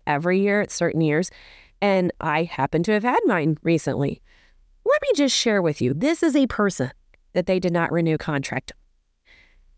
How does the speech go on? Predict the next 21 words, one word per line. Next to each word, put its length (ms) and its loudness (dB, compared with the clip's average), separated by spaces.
Let 180 0
me 100 2
just 180 0
share 180 0
with 140 -2
you 80 -4
a 520 -16
couple 220 0
things, 420 -6
okay? 300 0
From 520 0
my 500 0
evaluation, 600 0
the 360 2
pr-, 320 -4
assistant 760 0
principal, 640 -2
head 420 0
of 160 0
faculty 520 0
development, 760 0